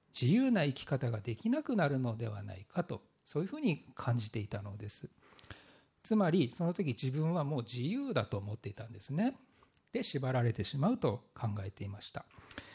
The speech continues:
しかし、実はそうではありませんでした。えーと、ライトハウスの教会のホームページの自己紹介にも少し書いてあるんですけれども、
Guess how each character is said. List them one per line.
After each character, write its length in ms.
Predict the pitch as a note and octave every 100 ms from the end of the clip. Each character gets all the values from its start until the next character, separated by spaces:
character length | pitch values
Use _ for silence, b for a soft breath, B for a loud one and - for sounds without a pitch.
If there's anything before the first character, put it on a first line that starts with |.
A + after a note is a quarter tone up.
| B B B B
し 100 | -
か 120 | -
し、 220 | A3 F3+ C3+
実 360 | - C3 G3+
は 460 | E3 D#3 C3 - - _
そ 260 | - B3+ A#3
う 40 |
で 80 | D3+
は 340 | G3 E3 - - -
あ 100 | A#2
り 80 |
ま 140 | B2 D3+
せ 140 | F#3+
ん 60 | E3
で 100 | A2+
し 120 | -
た。 140 | - - - - - _ _ _ - -
え 140 | C3+ B2
ー 40 |
と、 120 | C#3+
ラ 140 | C#3+ G3
イ 40 |
ト 100 | G#3+
ハ 120 | A3
ウ 40 | A3
ス 120 | F3
の 100 | C3
教 200 | - C#3
会 220 | - C3
の 120 | B2
ホ 160 | A#2 C#3+
ー 20 |
ム 140 | C#3
ペ 180 | B2+ C3+
ー 40 | A#2
ジ 140 | A#2
の 300 | C#3+ F#3+ - _ -
自 100 | C3
己 40 |
紹 300 | E3+ - G3+
介 200 | G3 C3
に 80 | A2
も 100 | G2+
少 200 | - A#2+
し 100 | -
書 140 | - D3
い 80 |
て 300 | C#3+ - A2 -
あ 100 | B2
る 100 | G#2+
ん 60 | G2
で 80 |
す 100 | -
け 80 | -
れ 100 | A#2+
ど 120 | G#2
も、 280 | B2+ F3 G#3+